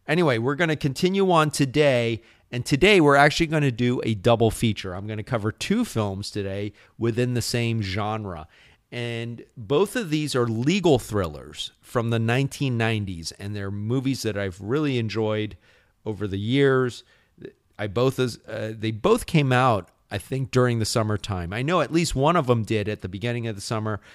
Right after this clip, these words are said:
I'm not sure about the second. So I'm gonna be covering The Firm from nineteen ninety-three, which incidentally also stars Tom Cruise, from, uh, as we talked about Top Gun last week,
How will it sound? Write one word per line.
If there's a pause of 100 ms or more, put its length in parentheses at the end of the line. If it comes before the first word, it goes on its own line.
(160)
I'm
not
sure
about
the
second.
So
I'm
gonna
be
covering
The
Firm
from
nineteen
ninety-three, (260)
which
incidentally
also
stars
Tom
Cruise, (280)
from,
uh, (140)
as
we
talked
about
Top
Gun
last
week,